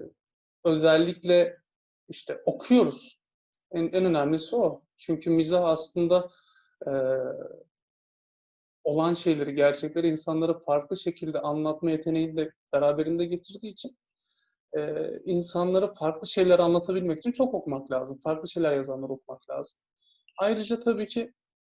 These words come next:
karikatür bence çok önemli.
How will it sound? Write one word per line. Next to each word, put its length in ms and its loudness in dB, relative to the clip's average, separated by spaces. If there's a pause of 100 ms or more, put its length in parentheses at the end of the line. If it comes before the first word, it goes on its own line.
(340)
karikatür 640 2 (800)
bence 320 2
çok 220 0
önemli. 340 -2